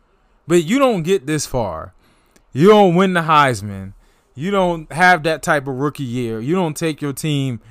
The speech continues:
damn near to the A F C Championship without being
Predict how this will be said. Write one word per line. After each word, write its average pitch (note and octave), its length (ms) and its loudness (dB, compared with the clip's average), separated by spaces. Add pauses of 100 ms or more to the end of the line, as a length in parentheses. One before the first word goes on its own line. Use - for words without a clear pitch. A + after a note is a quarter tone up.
(180)
damn E3+ 320 -2
near D#3 160 -2
to C#3 160 -8
the B2 160 -8
A D3 100 0
F C3 120 -4
C C3 160 -8
Championship G2+ 880 -12 (880)
without C#3 480 -2
being B2 640 -8